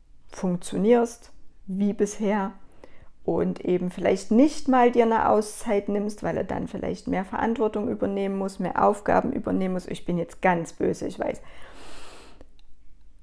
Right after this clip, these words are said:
Aber wenn ich nicht so böse wäre, würde ich bei dir vielleicht nichts wachrütteln können und ich möchte gern, dass du anfängst, deinen Verstand zu gebrauchen, um zu hinterfragen.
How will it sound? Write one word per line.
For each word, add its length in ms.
Aber 240
wenn 140
ich 120
nicht 200
so 140
böse 300
wäre, 680
würde 280
ich 300
bei 180
dir 180
vielleicht 460
nichts 320
wachrütteln 560
können 260
und 160
ich 140
möchte 320
gern, 240
dass 160
du 100
anfängst, 720
deinen 460
Verstand 640
zu 140
gebrauchen, 500
um 220
zu 180
hinterfragen. 1120